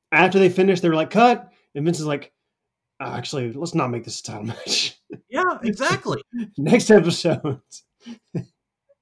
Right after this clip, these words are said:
Speaker 1: Like,
Speaker 2: I,
Speaker 1: what are
Speaker 2: I
Speaker 1: they
Speaker 2: don't get it.
Speaker 1: doing? Ugh, just
Speaker 2: So here's my least favorite thing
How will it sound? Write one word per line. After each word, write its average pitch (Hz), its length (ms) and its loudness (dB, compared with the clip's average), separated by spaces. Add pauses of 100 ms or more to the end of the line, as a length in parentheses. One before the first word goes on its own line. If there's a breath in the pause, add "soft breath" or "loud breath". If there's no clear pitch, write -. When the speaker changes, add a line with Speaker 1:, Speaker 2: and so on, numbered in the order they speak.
(680 soft breath)
Speaker 1:
Like, 160 160 -4
Speaker 2:
I, 240 120 -2
Speaker 1:
what 277 80 2
are 208 80 4
Speaker 2:
I 180 40 4
Speaker 1:
they 175 80 8
Speaker 2:
don't 147 80 2
get 143 120 0
it. 131 80 -2
Speaker 1:
doing? 113 220 -14 (600)
Ugh, 135 80 -14 (440 loud breath)
just - 380 -20 (1040)
Speaker 2:
So 175 120 -10
here's 254 280 -6
my 233 160 -2
least 190 220 -4
favorite 147 300 -8
thing 113 340 -12